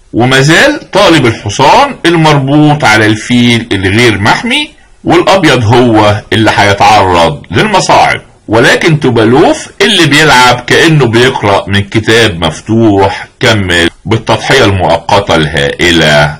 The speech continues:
نايت سي سكس، طالب الرخ وبيضحي بالحصان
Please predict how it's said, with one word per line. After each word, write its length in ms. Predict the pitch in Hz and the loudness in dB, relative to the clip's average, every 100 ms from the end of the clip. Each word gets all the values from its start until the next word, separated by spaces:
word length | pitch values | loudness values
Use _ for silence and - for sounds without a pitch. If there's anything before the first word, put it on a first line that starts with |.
| - | -10
نايت 680 | 85 90 85 78 73 73 - - | -8 -2 0 2 0 -2 -6 -18
سي 240 | - 226 | -6 -4
سكس، 560 | 240 110 - - - - _ _ _ - | -4 -8 -8 -16 -16 -20 _ _ _ -2
طالب 520 | 107 87 80 - - | 0 2 0 -4 -4
الرخ 720 | 80 80 117 - - - - | -2 2 2 0 -2 -6 -8
وبيضحي 580 | 104 104 98 117 - - | -4 -2 0 0 -2 -6
بالحصان 760 | 73 - - - 113 180 294 | -8 -8 -10 -2 2 2 0